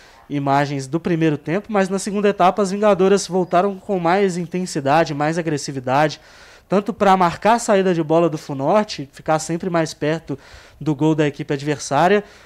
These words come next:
é, e também tendo mais velocidade, né? Transformando essa posse de bola em jogadas mais incisivas, dando mais velocidade pra troca de passes, e assim as Vingadoras conseguiram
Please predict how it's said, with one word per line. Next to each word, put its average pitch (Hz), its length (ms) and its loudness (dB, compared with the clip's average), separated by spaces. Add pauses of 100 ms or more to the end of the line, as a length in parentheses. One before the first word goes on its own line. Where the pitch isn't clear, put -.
(380)
é, 139 240 0
e 135 40 -4
também 170 280 -2
tendo 226 260 0
mais 220 220 2
velocidade, 214 720 4
né? 160 140 -4
Transformando 170 640 -2
essa 220 180 2
posse 185 260 0
de 156 100 -8
bola 170 380 2
em 185 60 0
jogadas 160 500 0
mais 156 240 -2
incisivas, 160 840 -4 (340)
dando 185 240 0
mais 160 220 2
velocidade 147 500 -2
pra 143 180 -2
troca 139 280 -4
de 131 80 -14
passes, 147 480 -2
e 165 60 0
assim 160 400 -4 (360)
as 143 160 -4
Vingadoras 151 440 0
conseguiram 151 520 -2